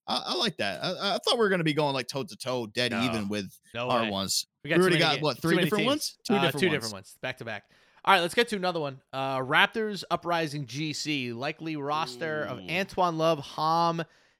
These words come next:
Speaker 2: and Crush. I'll go first on this one. I'm gonna put them in the,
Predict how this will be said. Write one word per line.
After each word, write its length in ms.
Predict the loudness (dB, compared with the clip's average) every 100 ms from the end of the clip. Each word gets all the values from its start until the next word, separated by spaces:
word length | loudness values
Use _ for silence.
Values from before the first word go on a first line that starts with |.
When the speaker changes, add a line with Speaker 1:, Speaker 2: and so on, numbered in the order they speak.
| _ -4
Speaker 2:
and 240 | -4 -4
Crush. 520 | -10 -6 0 2 2 -2
I'll 140 | 0 2
go 160 | 2
first 280 | 2 -2 -4
on 120 | -6
this 160 | -8 -8
one. 100 | -8
I'm 100 | -6
gonna 160 | -4 -6
put 280 | -4 -6
them 300 | -2 -4 -6 -8
in 380 | -2 0 0 -4 -10 -10
the, 640 | -6 -4 -6 -6 -6 -8